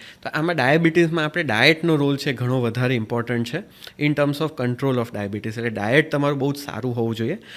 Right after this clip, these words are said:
પણ એની સાથે જો તમે ડાય-, એક્સરસાઇઝ રેગ્યુલરલી કરતા રહેશો તો તમારા ડાયાબિટીસ માટે એ રીતે ઇમ્પોર્ટન્ટ રહેશે કે તમારી બોડીની જે મેટાબોલિક સિસ્ટમ હશે એ એક્ટિવ રહેશે, અને સાથે સાથે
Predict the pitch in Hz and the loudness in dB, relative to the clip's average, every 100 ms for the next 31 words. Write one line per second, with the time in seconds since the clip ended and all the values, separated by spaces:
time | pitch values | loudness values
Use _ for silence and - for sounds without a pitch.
0 | - - 143 147 180 170 165 170 170 175 | -20 -2 2 4 2 2 -2 -2 -2 -2
1 | 175 - - 123 120 131 131 - 156 160 | -2 -4 -6 -2 -2 -2 -6 -6 -4 0
2 | 151 131 117 139 143 143 147 123 - 147 | 0 -2 -2 -2 0 -2 -2 -2 4 4
3 | 123 107 120 - - - - 156 147 151 | 4 0 -10 -14 -20 -10 -6 -2 2 2
4 | 147 110 127 147 147 139 143 135 - 135 | 2 2 2 2 0 -2 -2 -4 -2 0
5 | 139 127 135 123 131 127 127 120 117 - | 0 0 0 0 -2 -2 -2 -2 -4 -4
6 | 127 - - - 117 123 127 131 104 113 | -10 -14 -12 -8 -4 0 0 0 -2 -2
7 | 127 131 123 131 - 117 - 147 147 147 | -2 -2 -2 -4 -4 -6 0 2 4 2
8 | - 127 - 127 127 - 123 - - - | -2 -8 -4 -2 -2 -2 -4 -2 -6 0
9 | 160 147 127 - - - - 147 151 - | 2 2 0 -4 -16 -18 -8 -4 -2 -4
10 | 120 156 156 151 | -2 0 0 0